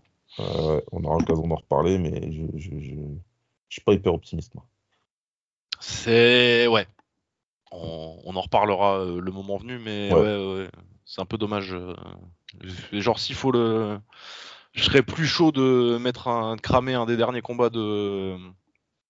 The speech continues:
Speaker 2: de Max, euh, sur Ilia Topuria, euh, pour l'histoire, pour le legacy, tout ça,
Speaker 1: Ouais.
Speaker 2: que sur Gadji, même si je pense que contre Gadji, ça va être, euh, un combat absolument incroyable, euh,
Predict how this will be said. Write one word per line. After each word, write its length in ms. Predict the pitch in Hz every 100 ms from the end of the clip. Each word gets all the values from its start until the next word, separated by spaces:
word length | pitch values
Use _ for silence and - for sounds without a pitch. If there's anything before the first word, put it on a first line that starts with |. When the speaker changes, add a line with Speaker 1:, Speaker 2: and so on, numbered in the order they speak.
| _ - _
Speaker 2:
de 500 | 98 95 95 92 90
Max, 340 | 92 113 - 107
euh, 220 | 95 92
sur 260 | - 104
Ilia 140 | 104 98
Topuria, 520 | 110 98 110 113 110
euh, 220 | 98 98
pour 220 | 95 120
l'histoire, 340 | 127 120 151 110
pour 160 | 92
le 60 | 104
legacy, 340 | 107 101 -
tout 140 | 107 -
ça, 180 | 113 120 _ _ - - -
Speaker 1:
Ouais. 160 | 92 - _ _
Speaker 2:
que 100 | 127
sur 160 | - 120
Gadji, 280 | 127 120
même 120 | 113 113
si 140 | 123
je 60 | 120
pense 120 | 135
que 100 | -
contre 260 | - 101 110
Gadji, 260 | 107 123
ça 160 | 127 104
va 80 | 107
être, 180 | 107
euh, 280 | 107 98 95
un 80 | 90
combat 240 | - 101
absolument 400 | 110 - 95 92
incroyable, 500 | 87 - 90 104 90
euh, 380 | 85 87 82 80